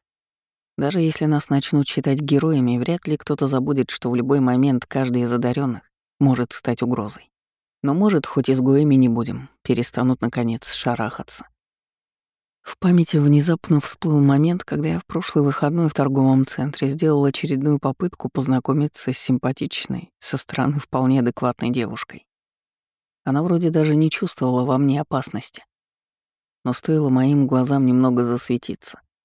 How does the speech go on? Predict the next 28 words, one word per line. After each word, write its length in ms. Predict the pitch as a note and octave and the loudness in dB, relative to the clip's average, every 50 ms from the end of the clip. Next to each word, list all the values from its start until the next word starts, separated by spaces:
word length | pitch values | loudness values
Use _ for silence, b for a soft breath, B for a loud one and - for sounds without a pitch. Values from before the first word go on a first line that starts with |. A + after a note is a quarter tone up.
| _ _ _ _ _ _ _ _ | _ _ _ _ _ _ _ _
сразу 440 | - - - - C#3+ C#3 C3+ C#3+ C3 | -14 -8 -4 0 0 2 2 2 2
же 220 | B2+ C3 B2 B2 | 2 2 2 2
рухнула 460 | C3 C3 B2+ - - D3+ B2 B2 B2 | 2 0 -2 0 0 2 2 2 2
в 100 | A#2+ C#3+ | 0 0
обморок. 480 | A#2+ A2+ - G#2 - - - - - _ _ _ _ _ _ _ _ _ _ _ _ _ _ _ - | 0 -2 -2 -4 -8 -8 -12 -14 -20 _ _ _ _ _ _ _ _ _ _ _ _ _ _ _ -4
И 100 | E3+ E3 | -4 -4
всё 200 | - - - E3+ | -2 -2 -2 0
равно 300 | D#3 D3+ D#3+ E3 D3+ C#3 | 2 4 4 4 4 4
не 180 | B2+ C3 C3 | 4 4 4
верить, 320 | C#3 D#3 D#3 C#3+ C3 B2 - | 4 2 2 2 0 -2 -4
что 280 | - - - C3 B2+ | -6 -6 -2 -2 0
однажды 420 | B2 C3+ C#3 C#3 C#3 B2+ B2 B2 A#2+ | 0 0 0 0 0 0 0 -2 -2
встречу 400 | - - C3 C3 B2+ - - B2+ | -2 -2 0 0 0 -2 -4 -6
свою 280 | - - B2+ A#2+ A#2+ | -4 -2 -2 -2 0
женщину, 440 | B2 B2+ B2+ C3 C3 - - B2 B2 | 0 0 0 0 0 -2 -2 -2 0
я 160 | A#2+ A#2+ B2 | 0 0 -2
не 120 | A#2+ A#2+ A#2+ | -2 -2 -2
мог. 300 | A2 D#3 - - - - _ _ _ _ _ _ _ _ _ _ _ _ _ | -4 -6 -8 -14 -20 -20 _ _ _ _ _ _ _ _ _ _ _ _ _
Видел, 340 | - C3+ C3+ B2+ B2+ C3+ C#3+ | 0 2 2 2 2 0 0
как 200 | - C3+ B2 - | -4 -6 -6 -6
счастливы 500 | - - - C3+ C#3 - - C#3 C3 C3+ | -4 -2 -2 -2 -2 0 0 0 0 2
те 160 | C3 - D3 | 2 2 2
же 120 | C#3 C#3+ C3+ | 2 2 2
недавно 400 | C3+ C3+ C3 C3+ C3+ C3+ C3 B2+ | 2 2 2 2 2 2 0 0
поженившиеся 840 | - C3 C3+ B2+ C3 C3 C3 - - - A2 A#2 B2 - - B2+ | 0 0 0 2 2 2 0 0 -2 -4 -4 -4 -6 -6 -4 -2
Эрик 360 | B2+ B2 C3+ C3 B2+ - - | 0 0 0 0 -2 -4 -4
и 40 | A#2+ | -4
Николь. 420 | A#2 A#2 - - - - - - | -6 -6 -6 -8 -10 -10 -12 -14